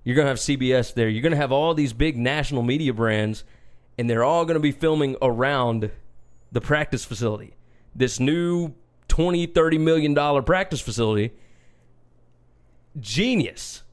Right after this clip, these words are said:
'Cause you're gonna have thousands of people waiting outside. It's gonna look like a damn rock concert out here. I think it's great.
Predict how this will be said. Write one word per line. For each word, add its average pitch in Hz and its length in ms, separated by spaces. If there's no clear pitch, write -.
'Cause 143 220
you're 240 100
gonna 214 200
have 156 340
thousands 185 840
of 127 260
people 147 460
waiting 151 360
outside. 135 280
It's 160 140
gonna 214 140
look 156 220
like 139 180
a 120 60
damn 120 340
rock 131 240
concert 113 400
out 110 140
here. - 300
I 226 100
think 190 220
it's 107 100
great. 190 320